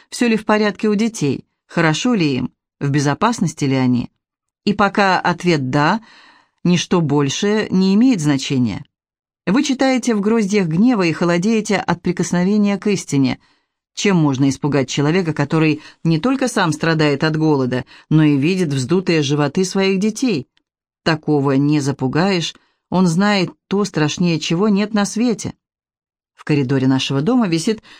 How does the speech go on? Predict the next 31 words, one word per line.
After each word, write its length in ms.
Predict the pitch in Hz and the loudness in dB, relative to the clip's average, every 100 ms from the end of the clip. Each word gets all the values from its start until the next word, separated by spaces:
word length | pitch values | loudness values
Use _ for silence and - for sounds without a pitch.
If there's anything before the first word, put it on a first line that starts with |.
| _ | _
черно-белая 640 | - 311 262 208 226 214 170 | -2 2 2 2 2 0 0
фотография. 840 | 170 151 139 160 180 175 143 135 - _ _ | -2 -2 0 0 0 0 0 -2 -6 _ _
Я 280 | 135 151 165 | -4 0 0
с 120 | 156 | 0
Нэнси 400 | 160 180 196 - | 0 0 0 -2
и 220 | 147 - | -2 0
Лизи 340 | 135 160 165 147 | 0 0 0 0
в 140 | 127 | 0
ванне. 480 | 139 170 196 208 208 _ _ _ _ | 0 2 2 0 -4 _ _ _ _
Нэнси 400 | 165 185 165 151 | 2 2 2 0
восемь 320 | 143 135 139 | -2 0 0
месяцев, 480 | 139 175 214 220 240 | 0 0 -4 -6 -2
а 100 | 165 | 0
Лизе 280 | 151 180 208 | 0 0 -2
два 240 | 160 151 175 | 0 -2 -2
с 60 | |
половиной 440 | 151 143 156 151 135 | -2 0 2 0 0
года. 380 | 135 131 127 - _ _ _ | -2 -2 -4 -8 _ _ _
Я 220 | 131 156 | -2 2
нежно 360 | 160 165 156 156 | 2 0 0 0
покусываю 680 | 160 151 208 233 160 151 147 | 0 0 -2 -2 0 2 2
Лизи. 440 | 143 135 139 131 - _ _ _ _ | 0 -2 -2 -4 -6 _ _ _ _
Нэнси 400 | 175 262 247 - | 2 4 2 0
слюнявит 560 | 151 170 185 220 214 - | -2 0 0 0 -2 0
мое 240 | 151 180 | 0 0
лицо. 480 | 165 147 - 147 139 - _ _ | 0 -2 -2 -2 -2 -6 _ _
Глаза 440 | - 160 180 165 151 | -4 0 0 0 0
всех 320 | - 214 220 | 0 -2 -2
устремлены 580 | - - 151 143 143 170 | -6 -4 -2 2 2 2
на 120 | 165 | 0
фотографа, 720 | 175 180 226 160 135 139 135 | -2 -2 -2 -2 -2 0 -2